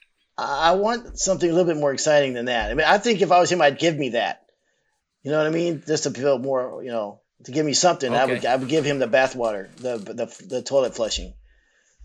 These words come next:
Speaker 1: But, uh, yeah.
Speaker 2: You gotta have one. What do you got for him?
Speaker 1: I, I don't know what it's gonna be, but it's gonna be big. Yeah, I, I'll figure something out because I,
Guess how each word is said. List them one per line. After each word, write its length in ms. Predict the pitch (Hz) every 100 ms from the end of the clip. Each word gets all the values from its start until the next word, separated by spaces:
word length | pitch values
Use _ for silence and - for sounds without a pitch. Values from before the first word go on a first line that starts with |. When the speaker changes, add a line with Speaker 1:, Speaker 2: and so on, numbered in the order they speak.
| - _ _ _ - 147 - -
Speaker 1:
But, 260 | 117 107
uh, 300 | 120 107 107 - - - _ _ _
yeah. 220 | 117 110 110
Speaker 2:
You 60 |
gotta 220 | 139 170
have 240 | 143 160 139
one. 220 | 143 156
What 140 | 127 190
do 80 |
you 60 | 196
got 200 | 214 208
for 100 | 107
him? 120 | 90 - _ _ _ _ - - - - - -
Speaker 1:
I, 460 | - 147 185 202 233
I 40 |
don't 180 | 247 233
know 160 | 214
what 120 | 190 180
it's 100 | -
gonna 180 | 156
be, 160 | 131 131
but 100 | 123
it's 120 | 151
gonna 140 | 208 180
be 120 | 143
big. 440 | 131 135 110 - - _ _ _ _ -
Yeah, 200 | 143 147 160 135
I, 40 | 160
I'll 100 | 170
figure 260 | 180 139
something 320 | 131 131 110
out 180 | 107 101
because 240 | 110 127 139
I, 480 | 139 151 143 175